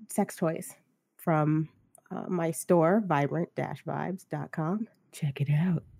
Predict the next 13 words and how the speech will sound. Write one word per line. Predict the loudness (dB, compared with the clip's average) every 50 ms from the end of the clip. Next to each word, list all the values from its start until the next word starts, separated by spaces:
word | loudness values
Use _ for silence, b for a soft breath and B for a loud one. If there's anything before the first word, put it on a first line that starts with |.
| B B B B B B B _ _ _ -14 -2 2
And, | 4 6 6 8 8 8 8 8 8 8 6
uh, | 6 6 4 4 2 2 0 0
this | 0 0 -2 -4 -8 -20 -14 -6
one | -2 2 4 4 6 6 8
woman | 8 8 8 6
was | 6 6 4
like, | 4 2 2 0 -2 0
"There's | 2 2 4 4
always | 4 4 4 4 2 2 2 2 2 2 2
these | 2 2 2 2
crazy | 0 0 0 2 4 6 6 4 4 2 2 2 2 2 0 -2
toys, | -2 0 2 2 4 4 4 4 4 4 2 0 0 -4 -6 -4 -2
like, | -2 -2 -2 -2